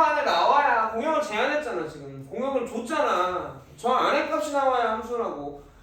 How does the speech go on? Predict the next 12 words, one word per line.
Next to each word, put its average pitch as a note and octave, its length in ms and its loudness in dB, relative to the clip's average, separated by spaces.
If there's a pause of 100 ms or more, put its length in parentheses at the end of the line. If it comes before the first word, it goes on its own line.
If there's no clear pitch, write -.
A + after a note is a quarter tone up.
(140)
이래야 C#4 640 2
함수라고. C#3+ 880 -6 (460)
점선은 D4+ 580 2
지금 B3+ 260 -6
치역이 D#4 640 -2
이게 A#3 180 -8
돼, A3+ 120 -2
안 F3 220 -2
돼? G3+ 80 -10
안 - 280 -6
되잖아. - 600 -8 (2500)
이해가겠냐? C3+ 500 -10